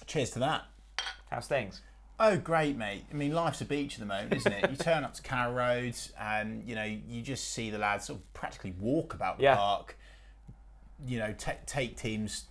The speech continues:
Speaker 1: to, to the carpet cleaners, and, and what a joy it was against Coventry.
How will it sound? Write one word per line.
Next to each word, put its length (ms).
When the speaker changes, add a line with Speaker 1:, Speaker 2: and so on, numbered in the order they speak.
Speaker 1:
to, 160
to 180
the 60
carpet 380
cleaners, 460
and, 200
and 100
what 220
a 40
joy 220
it 80
was 240
against 260
Coventry. 520